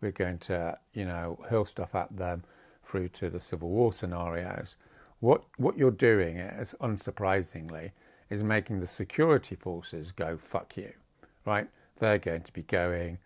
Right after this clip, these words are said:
We don't care about these rioters, we don't care about people of colour, we don't care about anything what we care about is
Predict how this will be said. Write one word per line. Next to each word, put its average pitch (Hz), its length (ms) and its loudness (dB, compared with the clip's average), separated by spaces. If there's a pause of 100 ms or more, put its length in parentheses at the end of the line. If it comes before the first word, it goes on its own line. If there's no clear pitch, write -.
(300)
We 139 140 4
don't 95 240 2
care 92 260 -4
about 90 300 -2
these 87 160 -8
rioters, 87 600 -4
we 110 140 0
don't 92 260 0
care 90 380 -4 (100)
about 90 360 -4
people 98 280 -8
of 90 120 -12
colour, 87 200 -4
we 95 140 -2
don't 95 240 -2
care 90 320 -8 (260)
about 95 360 -6
anything 95 520 0 (540)
what - 180 -2
we 120 200 4
care 92 320 -6
about 90 400 -2
is 92 200 -6